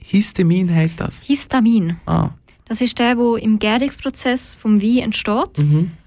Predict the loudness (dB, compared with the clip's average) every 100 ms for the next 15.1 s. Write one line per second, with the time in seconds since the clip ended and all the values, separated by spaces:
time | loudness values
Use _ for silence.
0 | _ _ -2 0 2 -2 -2 0 0 0
1 | -2 -2 0 4 4 4 2 0 0 2
2 | 2 0 0 0 0 0 2 0 0 -4
3 | -4 -4 -8 _ 0 4 4 2 -2 -4
4 | -6 -6 -4 0 0 -2 _ -8 -4 0
5 | 0 0 -6 _ _ -2 0 2 0 -4
6 | -8 -8 -2 0 2 0 -2 -2 -2 0
7 | -2 2 4 4 2 0 -2 -4 -4 -4
8 | -8 -4 -2 -2 -6 -6 -6 -8 -6 -4
9 | -4 -6 -10 -4 -4 -2 -2 -2 -8 -8
10 | -10 -10 -4 -4 -2 -6 -8 -10 -12 -16
11 | -8 -2 0 0 -4 -8 -8 -8 -12 -20
12 | -20 -20 -20 -10 -4 0 0 0 -2 -2
13 | -2 0 0 0 0 -2 -2 -4 -2 -2
14 | 0 -2 0 2 0 -2 -8 -8 0 0